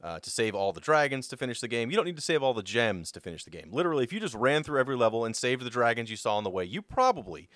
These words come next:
would get through this entire game, uh, and, and beaten all the bosses and everything else, and you still would only have had maybe a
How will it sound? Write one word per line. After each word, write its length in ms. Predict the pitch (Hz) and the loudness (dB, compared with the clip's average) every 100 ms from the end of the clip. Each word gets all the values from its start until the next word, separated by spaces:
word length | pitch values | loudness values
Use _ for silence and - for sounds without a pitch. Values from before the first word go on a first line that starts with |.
| - - _ | -20 -20 _
would 140 | 135 | 0
get 140 | 131 147 | 2 2
through 120 | 143 | 0
this 140 | 139 | -4
entire 400 | 123 113 127 143 | -4 2 4 4
game, 360 | 127 85 76 120 _ _ _ _ _ | 2 -4 -6 -18 _ _ _ _ _
uh, 240 | 92 92 | -10 -8
and, 140 | 95 101 | -10 -8
and 240 | 98 92 | -10 -10
beaten 220 | 82 117 113 | -12 -8 -2
all 140 | 110 | 0
the 60 | 123 | 2
bosses 280 | 113 120 | 2 0
and 80 | 113 | 0
everything 220 | 113 110 | -2 0
else, 220 | 107 101 - | 2 0 0
and 100 | 160 | -6
you 80 | 196 | -6
still 260 | - 254 | 0 2
would 100 | 202 | 4
only 180 | 170 175 | 4 4
have 100 | 147 | 2
had 260 | 120 143 127 | 4 4 4
maybe 260 | 110 104 | 0 -2
a 120 | 92 | -4